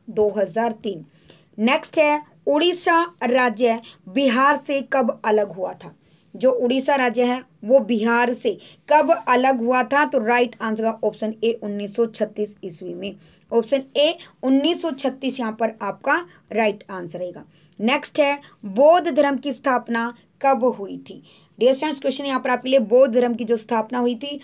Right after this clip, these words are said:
वो कब हुई थी? तो राइट आंसर रहेगा ऑप्शन डी, छठी शताब्दी में। ऑप्शन डी, छठी शताब्दी, डियर स्टूडेंट्स, यहाँ पर आपका राइट आंसर रहेगा। नेक्स्ट है,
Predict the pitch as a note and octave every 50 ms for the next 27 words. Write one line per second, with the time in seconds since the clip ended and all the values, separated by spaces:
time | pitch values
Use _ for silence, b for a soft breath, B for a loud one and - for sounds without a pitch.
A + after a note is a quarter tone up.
0 | B B B G#3+ A3 C#4+ D4 D4 C#4+ - C#4+ D4 B3+ D4 C#4 C4 C4+ C4+ C4 -
1 | D4+ D#4+ C#4+ C4 D4 C4 A3 A3+ B3+ C4 C4 C4+ C4+ - - A#3+ A3+ A3 A3+ A3+
2 | A3 A#3 G#3+ - A3+ G#3+ G#3+ - A3 A3 A3 B3 A3 - - A#3 G#3+ A3 A#3 A3+
3 | A3 - - F#3+ F3+ F3+ F3 G3 F3+ F3 F3 F3+ - b b b b b b b
4 | G#3 A3 A3 - C#4 C4 C4 C#4 D#4 E4 E4 B B B B B B - D4 C4+
5 | B3 D4+ F4 F4 F4 - D4+ C4+ B3 A3 A3+ C4 G#3+ A#3+ A#3 A#3 A3+ - A#3 A3+
6 | A3 - A3 G#3 G3+ - A3+ G#3+ A3 - - G3+ G3 - - - B3 C#4 D#4 D#4
7 | - b b b b - G3+ A3+ G#3+ G#3 G#3 - - - G3 F3+ F3 E3 E3+ F3
8 | G3 F#3+ D#3+ D3 C3+ - b b b b b b b G#3 A#3 C4+ D#4 C#4+ - -
9 | D#4 D4 D4+ D4+